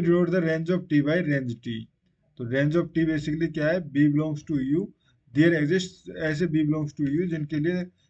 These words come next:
कम से कम एक vector B मिल जाना चाहिए, जिन, जो कि टी वी बराबर B condition को फॉलो कर रहा हो। तो उस condition में यानी कि, अ, suppose कि इसको और clearly समझ लेता,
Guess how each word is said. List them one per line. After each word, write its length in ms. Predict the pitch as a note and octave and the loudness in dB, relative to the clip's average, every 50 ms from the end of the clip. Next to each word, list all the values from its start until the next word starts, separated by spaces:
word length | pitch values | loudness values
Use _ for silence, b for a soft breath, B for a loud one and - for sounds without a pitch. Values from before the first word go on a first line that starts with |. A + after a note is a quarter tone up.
| _ - | _ -6
कम 120 | D3 D3+ D3+ | -4 -4 -2
से 140 | D3 E3 | -2 -2
कम 140 | E3+ F#3+ F#3 - F3+ | -4 -4 -4 -4 -2
एक 160 | F3 F3+ E3+ | -2 0 0
vector 340 | D#3+ E3 E3 E3 D#3+ - E3+ E3 | 0 0 0 0 -2 -2 -2 0
B 180 | D3+ E3+ D#3+ D3+ | 2 2 2 2
मिल 200 | C#3+ C3+ C#3 C3+ | 0 -2 -2 -2
जाना 240 | C#3 D3 D3 D3+ D3+ | -2 -2 -2 -2 -2
चाहिए, 480 | D3 D#3 D3 C#3 C3+ C#3 D3+ F3 G3+ - - _ _ _ _ _ _ - | -2 -2 -2 -2 -2 -2 -2 -4 -4 -6 -10 _ _ _ _ _ _ -8
जिन, 200 | B2+ C#3 C#3+ C#3+ | -6 -4 -4 -4
जो 280 | C#3+ - C3+ D3 D3+ | -6 -4 0 0 0
कि 100 | D3+ F#3 | 2 0
टी 260 | F#3 - - D#3 D#3 D#3 | -2 -4 -2 -2 0 0
वी 160 | D3+ D#3+ D3+ C#3 | 0 0 -2 -2
बराबर 420 | C#3+ C3+ C3 C3 C3+ E3 F3+ E3+ C#3+ A#2+ - | -2 0 0 0 0 -2 -4 -6 -6 -6 -2
B 160 | C#3 D3+ F#3+ - - _ _ _ _ _ _ - | 0 0 0 -2 -6 _ _ _ _ _ _ -12
condition 360 | C3 C#3 C3+ C3 B2 D3 C#3 | -10 -8 -8 -6 -6 -6 -4
को 140 | D3+ G3 G3 F#3+ | -4 -4 -4 -4
फॉलो 240 | - D3+ C#3 C3 B2+ A#2+ | -4 -4 -2 -2 -4 -4
कर 160 | B2+ B2 A2+ | -6 -8 -6
रहा 180 | A2 A2+ A2+ | -6 -4 -4
हो। 220 | A2 A2 A2 A2 - _ _ _ _ _ _ _ - | -4 -4 -6 -10 -14 _ _ _ _ _ _ _ -6
तो 60 | C#3 | -4
उस 120 | D3 C#3+ C#3 | -4 -4 -4
condition 420 | - D3 C#3+ C#3+ C#3 - D3+ C#3+ | -2 -2 -2 0 -2 -2 -4 -6
में 100 | D3+ D3+ D3+ | -4 -2 0
यानी 220 | D3 C#3+ D3 D3+ | 2 2 0 0
कि, 120 | D3+ E3+ G3 A3+ - - B B B B B - - - | -2 -4 -6 -6 -8 -12 B B B B B -14 -6 -2
अ, 180 | B2+ C3+ C3+ B2+ | 0 0 0 0
suppose 420 | A#2+ D3 C#3+ B2 D3 D3+ D3+ D3+ | -2 -4 -6 -4 -4 -6 -6 -6
कि 100 | D3+ E3 D3+ | -6 -6 -6
इसको 200 | - - - D#3 | -8 -8 -8 -6
और 160 | D3 C#3+ C3 | -6 -6 -6
clearly 320 | - C#3+ C#3 C#3 C#3 C#3 | -6 -6 -6 -4 -4 -6
समझ 240 | C3+ - C3+ C3 C3 B2+ | -6 -8 -8 -10 -8 -8
लेता, 240 | B2+ B2+ A#2+ C#3 | -10 -10 -10 -14